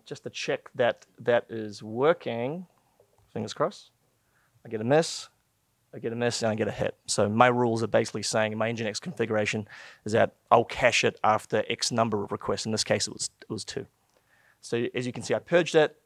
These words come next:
globally, and I was able to prime the cache again. Uh, the very last feature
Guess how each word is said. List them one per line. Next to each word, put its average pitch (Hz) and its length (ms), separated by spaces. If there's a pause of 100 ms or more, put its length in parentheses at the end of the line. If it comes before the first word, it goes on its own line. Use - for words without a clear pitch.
(420)
globally, 139 480
and 165 120
I 120 60
was 117 140
able 110 200
to 104 220 (340)
prime 117 480 (160)
the - 100
cache 113 340
again. 107 220 (720)
Uh, 135 160
the 135 120
very 175 240
last 175 280
feature 170 400